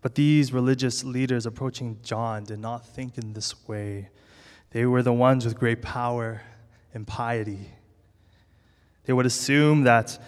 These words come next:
because they were the chosen people of God, from the line of Abraham, children of Abraham, that they had, were automatically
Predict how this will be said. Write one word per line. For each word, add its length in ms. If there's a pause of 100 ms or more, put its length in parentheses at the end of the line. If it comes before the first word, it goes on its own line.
(320)
because 520
they 100
were 120
the 80
chosen 420
people 280
of 140
God, 400 (840)
from 260
the 80
line 420
of 140
Abraham, 580 (680)
children 420
of 100
Abraham, 440
that 140
they 320 (280)
had, 160
were 180
automatically 920